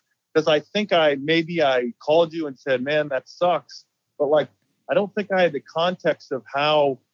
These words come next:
absolutely backbreaking that is at any point in anyone's career. And, and by the way,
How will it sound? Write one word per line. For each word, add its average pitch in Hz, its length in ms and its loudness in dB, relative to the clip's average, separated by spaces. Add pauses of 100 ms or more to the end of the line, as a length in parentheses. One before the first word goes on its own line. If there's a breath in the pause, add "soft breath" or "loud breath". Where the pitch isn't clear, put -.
(360)
absolutely 151 760 -2
backbreaking 113 1160 -2
that 127 380 4
is 139 380 2
at 131 160 4
any 185 400 0 (220)
point 127 440 0
in 127 120 -2
anyone's 156 540 2
career. 117 300 -2
And, 120 240 0
and 127 120 0
by 165 180 4
the 139 100 2
way, 135 320 0